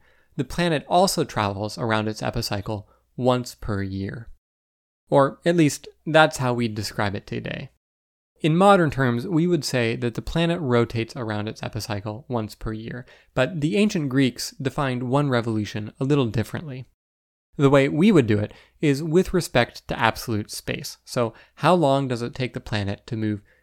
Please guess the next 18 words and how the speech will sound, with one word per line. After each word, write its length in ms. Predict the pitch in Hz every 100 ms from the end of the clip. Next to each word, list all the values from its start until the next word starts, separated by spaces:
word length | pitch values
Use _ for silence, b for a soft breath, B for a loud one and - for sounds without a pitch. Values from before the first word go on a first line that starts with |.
| _
three 300 | - 170 185
hundred 400 | 135 135 123 117
and 100 | 110
sixty 360 | - - -
degrees 520 | 110 110 113 104 107 -
in 140 | 123
its 140 | 113 -
epicycle 640 | 123 107 104 98 107 101
around 400 | - 117 107 98
the 80 | 98
deferent? 440 | 98 101 - - - _ _ _ _ _ _ _ -
But 140 | 131
the 40 |
Greeks 420 | 147 214 196 - - 143
defined 480 | 147 156 127 123 123
a 80 |
single 360 | 139 - 190 127
revolution 680 | 120 110 110 139 - 104